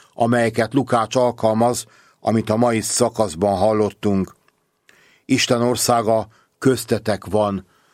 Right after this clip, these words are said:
Ha ez bensővé válik, hogyha egyre bensőségesebb a kapcsolatunk az Istennel,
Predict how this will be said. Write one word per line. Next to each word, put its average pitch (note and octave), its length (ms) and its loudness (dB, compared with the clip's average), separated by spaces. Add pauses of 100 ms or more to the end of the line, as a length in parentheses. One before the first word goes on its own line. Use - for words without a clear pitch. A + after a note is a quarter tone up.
(220)
Ha A#2+ 120 0
ez A2 180 -2
bensővé A#2 800 2
válik, G#2+ 440 0 (400)
hogyha A#2+ 480 0 (220)
egyre C3 340 2
bensőségesebb B2 1120 0
a A#2+ 40 0
kapcsolatunk A#2+ 800 0
az A2+ 120 -2
Istennel, B2 680 0